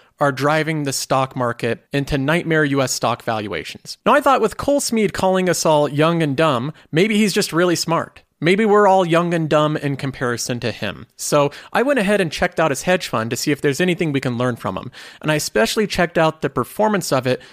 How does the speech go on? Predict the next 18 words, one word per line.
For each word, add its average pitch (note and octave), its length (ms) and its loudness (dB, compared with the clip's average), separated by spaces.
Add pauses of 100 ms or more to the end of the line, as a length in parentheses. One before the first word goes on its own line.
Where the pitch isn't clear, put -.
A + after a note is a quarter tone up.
(140)
since - 360 -2
its - 120 -8
inception C3 760 -2
in B2 100 -8
two F#3+ 200 -4
thousand D3+ 380 0
eight. A2+ 220 -8 (380)
And C#3+ 300 0 (180)
unsurprisingly, F3 1040 0 (100)
their C#3+ 140 2
hedge F#3+ 260 0
fund C3 320 -4 (260)
and C3+ 140 -2 (120)
every G#3 320 2
single G3 360 2
fund E3+ 300 0
they D3+ 140 2
own C3 360 0